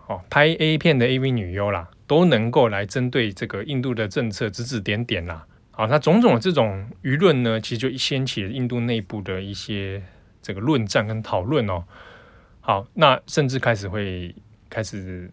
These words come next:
针对，比如说有人会说，“哎，米亚卡利法，你有政治经验吗？好，你，你不懂，你不懂的话，怎么可以来发言呢？啊，那印度的农改为什么要由A V女星来帮忙呢？啊，那这个到底是对于抗争是有加分，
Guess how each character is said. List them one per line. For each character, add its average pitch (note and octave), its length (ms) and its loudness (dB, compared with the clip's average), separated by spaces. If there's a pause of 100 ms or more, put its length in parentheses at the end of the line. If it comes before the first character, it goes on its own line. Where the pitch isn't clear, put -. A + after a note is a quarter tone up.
针 A#2+ 220 -2
对， A#2 160 2
比 G#2 120 -4
如 A2 80 0
说 A#2 440 2
有 A#2 100 -2
人 A2+ 100 -2
会 C3 80 0
说 C#3+ 380 2
，“哎， D3 80 2
米 F3 220 0
亚 F3+ 80 4
卡 B2 140 -2
利 D#3+ 120 0
法， A#2+ 160 -2
你 A#2+ 160 -2
有 B2 220 0
政 D#3+ 160 0
治 D3+ 120 -2
经 D3 220 -2
验 D#3 140 0
吗？ B2 360 -4
好， A2 220 -6
你， A#2+ 160 -4
你 A#2 100 -2
不 D3+ 140 -2
懂， F#2+ 460 2
你 C3 80 2
不 G#3+ 100 -2
懂 C#3+ 160 4
的 A#2 60 0
话， D3+ 100 2
怎 - 100 -2
么 B2 140 0
可 B2+ 100 -6
以 C3+ 140 0
来 A2 140 -6
发 C3+ 260 0
言 A2 220 0
呢？ A2+ 260 0 (500)
啊， - 300 -10
那 A#2 400 -2 (140)
印 G3+ 120 4
度 G3+ 140 4
的 F#3 80 8
农 D#3+ 220 4
改 C#3+ 160 4
为 F#3 100 4
什 D#3+ 80 0
么 D#3+ 80 2
要 E3+ 60 4
由 D3 260 2
A F3+ 140 4
V F3+ 140 4
女 B2 180 0
星 E3 260 2
来 B2 140 0
帮 D3+ 200 0
忙 B2 280 2
呢？ C#3 260 2 (320)
啊， F#2+ 260 -4
那 D3 80 4
这 D#3+ 140 2
个 E3 60 2
到 E3 120 6
底 A#2 140 0
是 C3 220 -4
对 C3+ 200 2
于 A2+ 120 -2
抗 E3 240 2
争 C#3 180 2
是 B2+ 100 -8
有 F#2 120 -4
加 D#3 240 0
分， F3 320 2